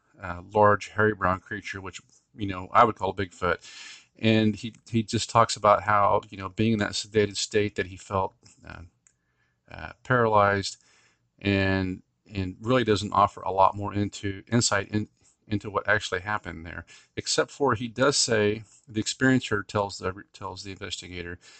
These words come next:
that he's done some research on his own, and that, uh, the thing he found that was interesting was that, uh, the investigator that, uh, re-,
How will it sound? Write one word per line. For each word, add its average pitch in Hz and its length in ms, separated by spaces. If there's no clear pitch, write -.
that 95 300
he's 113 280
done 139 220
some 147 180
research 127 580
on 107 180
his 107 220
own, 98 420
and 101 300
that, 95 220
uh, 104 140
the 101 100
thing 127 280
he 117 120
found 107 240
that 104 80
was 98 120
interesting 104 440
was 98 180
that, 101 140
uh, 117 60
the 107 140
investigator 107 720
that, 98 260
uh, 92 160
re-, 104 80